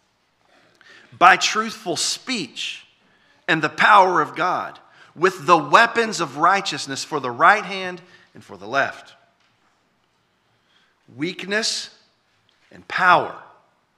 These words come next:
all at once. And so this warfare, in this warfare metaphor for Paul's ministry, the weapons are mighty in the sight of God. They're a, these weapons are a metaphor for Paul's preaching of God's word.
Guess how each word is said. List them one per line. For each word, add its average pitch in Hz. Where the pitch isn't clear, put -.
all 143
at 160
once. 151
And 123
so 160
this 160
warfare, 156
in 151
this 156
warfare 196
metaphor 135
for -
Paul's 160
ministry, 160
the 135
weapons 143
are -
mighty 202
in 185
the 180
sight 170
of 156
God. 139
They're 165
a, 156
these 143
weapons 139
are 160
a 147
metaphor 160
for 135
Paul's 143
preaching 160
of 135
God's 131
word. 117